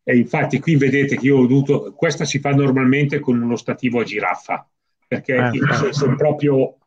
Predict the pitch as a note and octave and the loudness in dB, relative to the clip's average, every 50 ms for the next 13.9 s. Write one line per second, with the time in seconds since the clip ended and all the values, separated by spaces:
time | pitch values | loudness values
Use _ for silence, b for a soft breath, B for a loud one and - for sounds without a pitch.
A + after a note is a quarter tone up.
0 | _ _ _ C3+ C3+ C3 C3 - D3 D3 C#3+ C3+ C3+ A#2+ A#2+ A#2 A#2 - - B2+ | _ _ _ -4 -4 -4 -2 -2 -2 0 0 0 0 0 0 0 -2 -2 0 0
1 | C#3 D3 C#3 C3+ B2+ D3 D3 C#3+ D3 C#3 C#3 D3 D3 C#3+ D3 C3 C3+ B2+ B2 - | 2 2 2 2 2 0 0 2 0 0 0 0 0 -2 -2 0 0 -2 0 0
2 | C#3+ C#3+ C#3 C3+ D3 D#3+ D3 C3 B2 B2 B2 B2+ B2 b b b b b b _ | -2 -2 -2 -2 -2 -2 -2 0 0 0 0 0 -2 b b b b b b _
3 | C3 C#3 C#3+ - D3 C3+ C#3 D3 D3 D3 C#3+ C#3+ C#3+ D3 C3+ C#3 - - D3 C#3 | -6 -6 -2 0 2 2 4 4 4 4 4 2 2 2 -2 -2 -4 -2 -2 -2
4 | B2 - A#2 G#2+ A2+ A2 C3+ C3 C3+ C#3 C#3+ - - A#2+ B2 B2 A#2+ - _ - | -2 -4 -6 -6 -4 -4 -4 -4 -4 -6 -6 -2 0 0 0 0 -4 -8 _ -20
5 | - - _ _ _ _ _ _ _ - A2 G2+ - - _ C3 B2 C3+ D3 D3 | -20 -20 _ _ _ _ _ _ _ -4 -4 -4 -4 -10 _ 0 2 2 2 4
6 | D3 E3 E3 D3 - D#3 D#3 D3 D3 C#3 C#3+ C3+ C#3 C#3 C3+ C3 - - C#3 C3+ | 2 2 2 0 0 0 -2 0 0 0 0 0 0 0 0 -2 -2 -4 -4 -2
7 | C3+ C3 C3+ B2+ B2+ A#2+ A#2 B2 B2+ B2 - C#3 C#3 - A#2+ A2 - - G#2+ G#2 | 0 0 0 0 0 0 0 0 0 0 -2 -8 -6 -6 -8 -8 -6 -6 -4 -2
8 | G#2 G#2 G2+ G2 G2 G2 - - _ _ _ _ _ _ _ - B2+ C3+ C3+ C#3 | -2 -2 0 0 0 -2 -4 -8 _ _ _ _ _ _ _ -2 0 2 4 2
9 | C#3+ C#3 D3 C#3 - - D3+ C#3+ - D3 C#3+ C3+ C3+ C3+ C3+ C#3 C3+ - B2+ A#2+ | 2 2 0 -4 -2 -4 -4 -4 -2 -4 -2 0 2 2 2 2 0 0 0 -2
10 | A#2+ A2 - - C3+ A2+ - - G#2 F#2+ F#2+ G2 F#2+ F#2+ F#2 - _ _ _ _ | -2 -2 -4 -6 -6 -6 -8 -8 -10 -10 -10 -10 -12 -12 -14 -20 _ _ _ _
11 | _ - - B B B B B B B B B B B _ _ _ _ _ _ | _ -20 -20 B B B B B B B B B B B _ _ _ _ _ _
12 | _ _ - - - A#2+ A#2 A#2 A2+ G#2 - A2 G#2+ G#2 - - A2+ G#2+ - - | _ _ -20 -8 -4 -2 0 0 -2 0 -2 -2 -2 0 0 0 -2 -2 0 -2
13 | A2+ A2 G#2+ A2 A2 G#2+ G#2+ G#2+ G#2+ G#2+ G#2+ _ - - G#2+ G#2 G#2+ | -2 -2 -2 -4 -6 -6 -4 -6 -6 -8 -12 _ -12 -10 -10 -10 -10